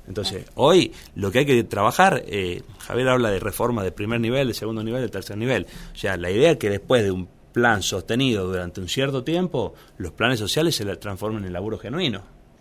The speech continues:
que es la única forma que el mundo funciona. El mundo, el plan social es una cuestión de emergencia.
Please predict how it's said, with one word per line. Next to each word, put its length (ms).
que 180
es 80
la 80
única 300
forma 460
que 320
el 220
mundo 480
funciona. 800
El 140
mundo, 320
el 80
plan 220
social 300
es 60
una 120
cuestión 360
de 140
emergencia. 800